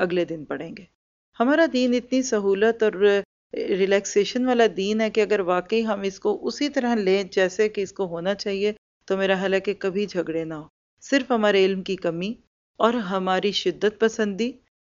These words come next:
और हमारा एक दूसरे के साथ गिरोहबाजी करना बाज़ दफ़ा छोटे-छोटे मसाइल को बड़ा कर देता है। अल्लाह के नबी के दौर में भी इख्तलाफत होते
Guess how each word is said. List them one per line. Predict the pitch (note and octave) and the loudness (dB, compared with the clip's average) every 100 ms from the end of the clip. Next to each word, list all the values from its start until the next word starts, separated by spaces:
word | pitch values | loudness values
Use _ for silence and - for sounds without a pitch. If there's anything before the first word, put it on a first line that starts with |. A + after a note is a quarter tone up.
| - | 0
और | G#3+ A#3 B3 B3 B3+ B3 | 6 6 6 8 8 8
हमारा | A3+ G#3+ G3 G3+ G#3+ G#3+ | 4 0 2 6 6 6
एक | - G#3 A3+ F#3 | 4 0 0 0
दूसरे | G3+ F#3+ G3+ | -2 -2 -4
के | G3+ G3 | -2 -4
साथ | F#3 F#3+ G3 G3 F#3 | -2 0 2 0 -2
गिरोहबाजी | F3 G3+ G#3 E3+ F3+ F3 A3+ | 2 4 4 2 0 0 -2
करना | G#3 E3+ F#3 G3 G3 _ - | 0 -2 -2 -4 -4 _ -4
बाज़ | - A#3+ A3 | 2 2 4
दफ़ा | G#3+ G#3+ | 2 2
छोटे-छोटे | A3+ A#3 A3+ G3+ G#3 | 0 -4 -2 -2 -2
मसाइल | F#3+ F3+ F3+ E3+ | -4 -2 -2 0
को | - | -2
बड़ा | F#3 E3 | -2 -4
कर | D#3+ D#3+ | -4 -8
देता | D3+ D#3+ D#3 | -6 -10 -8
है। | E3 - _ _ _ _ _ - | -16 -16 _ _ _ _ _ -4
अल्लाह | G3+ A#3 | 0 2
के | B3+ B3 | 2 0
नबी | G#3 A3+ | 0 0
के | A#3+ A3 | 0 0
दौर | F#3 F#3+ | 2 0
में | F#3 F#3 | 0 -4
भी | F#3 | -4
इख्तलाफत | A3+ - A3 F#3+ F3 F3 - | -6 -2 2 2 0 -4 -2
होते | E3 F3 | -4 -2